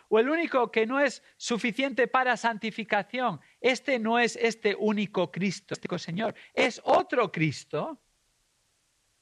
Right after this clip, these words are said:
y es otro evangelio. Ante esta realidad, Gálatas uno ocho afirma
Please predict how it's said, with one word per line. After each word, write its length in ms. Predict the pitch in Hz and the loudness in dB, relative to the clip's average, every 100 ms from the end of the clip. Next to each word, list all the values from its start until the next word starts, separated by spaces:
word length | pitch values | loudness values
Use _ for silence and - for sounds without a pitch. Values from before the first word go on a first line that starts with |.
| _ _ _ _ - | _ _ _ _ -2
y 120 | 190 | 2
es 180 | 202 - | 2 0
otro 360 | 214 240 233 202 | 2 2 2 0
evangelio. 560 | 175 156 - 135 127 160 _ _ _ _ _ _ _ _ _ _ _ _ _ _ _ _ _ _ _ _ _ _ _ _ _ _ _ _ - | 0 -2 -4 -6 -8 -16 _ _ _ _ _ _ _ _ _ _ _ _ _ _ _ _ _ _ _ _ _ _ _ _ _ _ _ _ -2
Ante 280 | 185 208 | 0 2
esta 220 | 208 220 202 | 0 2 4
realidad, 580 | 190 170 180 220 196 165 | 4 2 4 4 2 2
Gálatas 480 | 196 185 - 165 | 2 2 0 -4
uno 340 | - 190 170 180 | -2 0 2 2
ocho 340 | 233 - 180 | 2 0 0
afirma 580 | 170 - 214 220 175 | 2 2 0 0 -2